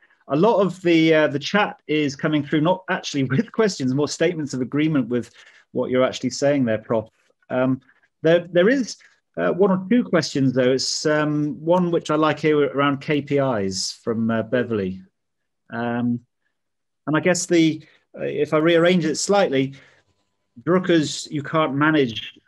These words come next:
what you can't measure" kind of statement, K P Is, O K Rs, all these balanced scorecards. Are boards doing enough in that space to actually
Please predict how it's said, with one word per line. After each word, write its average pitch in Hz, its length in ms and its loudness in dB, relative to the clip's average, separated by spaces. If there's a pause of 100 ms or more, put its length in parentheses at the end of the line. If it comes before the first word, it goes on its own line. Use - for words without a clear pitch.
(140)
what 131 160 -4
you 127 60 -2
can't 127 260 -2
measure" 127 480 0 (100)
kind 123 140 -2
of 117 60 -4
statement, 123 680 -4
K 135 160 -2
P 131 160 0
Is, 123 680 -2
O 123 120 -2
K 123 220 -4
Rs, 123 260 -2
all 131 120 -2
these 123 260 0 (380)
balanced 135 420 0
scorecards. 131 560 -2 (300)
Are 160 80 0
boards 196 580 4
doing 175 240 4
enough 165 300 0
in 160 120 0
that 143 160 0
space - 800 -2 (280)
to 147 120 2
actually 139 460 -2